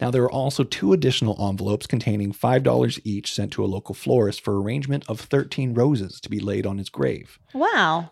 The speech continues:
Speaker 1: With a note that said, "Love forever, Louise."
Speaker 2: Oh, wow. Wow. But also thirteen flowers cost the same as an overnight hotel in a fancy-ass place. Maybe it was a tip.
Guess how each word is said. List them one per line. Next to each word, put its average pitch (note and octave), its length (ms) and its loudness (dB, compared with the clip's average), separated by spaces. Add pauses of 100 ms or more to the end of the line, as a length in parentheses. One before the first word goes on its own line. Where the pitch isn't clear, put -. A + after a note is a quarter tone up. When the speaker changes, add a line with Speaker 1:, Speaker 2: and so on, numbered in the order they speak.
Speaker 1:
With B2+ 220 0
a D#3 40 0
note C#3+ 360 2
that G#2+ 180 -4
said, G2+ 380 -2 (600)
"Love A#2+ 300 0
forever, G#2+ 640 -2 (580)
Louise." G2 560 -4 (400)
Speaker 2:
Oh, D4 140 -8
wow. G#3+ 1200 2 (760)
Wow. A#3+ 640 2 (320)
But D4 100 4
also G#4 300 4
thirteen C4 720 0
flowers A3+ 420 2
cost A#3 180 -2
the G#3+ 80 -8
same G#3 260 -6
as G#3 120 -2
an G3 80 0
overnight G#3 440 0
hotel F#3+ 420 -4
in G#3+ 80 -4
a E3+ 140 -8
fancy-ass G3+ 600 -4
place. D4+ 580 -4 (680)
Maybe A#3 160 4
it G#3+ 40 8
was G3+ 120 6
a C3+ 60 2
tip. - 400 -2